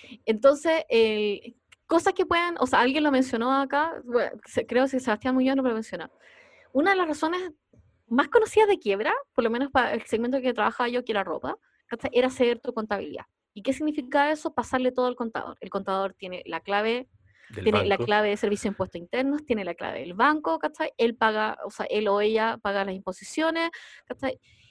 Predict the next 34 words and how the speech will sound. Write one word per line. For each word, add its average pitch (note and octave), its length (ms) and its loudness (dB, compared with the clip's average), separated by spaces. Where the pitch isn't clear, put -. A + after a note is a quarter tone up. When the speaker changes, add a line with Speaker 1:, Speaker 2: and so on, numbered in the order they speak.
Speaker 1:
Y D#4+ 360 4
el B3+ 120 4
ceder D#4 240 4
tu F#4 120 2
contabilidad D#4+ 460 2
yo D#4+ 100 -2
creo D4+ 160 0
que D#4+ 60 -2
es D#4 40 0
de D#4 60 2
los C4+ 140 -2
casos D#4 280 0
que C#4+ 80 0
más D#4 220 6
he F4+ 80 -6
escuchado E4+ 560 0
de C#4+ 140 0
quiebra. - 320 -6
De A#3 180 4
gente D4+ 420 0
que C4+ 100 -4
le A#3+ 100 2
pasa B3+ 220 0
la G#3 140 2
plata C4 320 0
a D#4 40 0
la D#4 100 0
contadora D#4 680 2
o - 20 4
al D4 80 0
contador E4 600 2
y C4+ 340 -4
se - 440 -2
declaran, B3 520 2